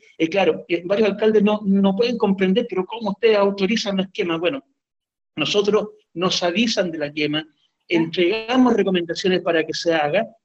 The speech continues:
Speaker 1: y se va a fiscalizar. Entonces, eh, eso, eh, es, es, es bueno porque nos ayuda a reducir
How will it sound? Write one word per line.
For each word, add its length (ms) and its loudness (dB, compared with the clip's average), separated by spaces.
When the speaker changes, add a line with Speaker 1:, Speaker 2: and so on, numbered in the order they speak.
Speaker 1:
y 120 2
se 180 2
va 100 2
a 60 0
fiscalizar. 560 -4
Entonces, 460 -2
eh, 640 4
eso, 420 2
eh, 460 2
es, 220 0
es, 140 2
es 140 2
bueno 320 4
porque 220 0
nos 180 0
ayuda 600 4
a 80 0
reducir 680 0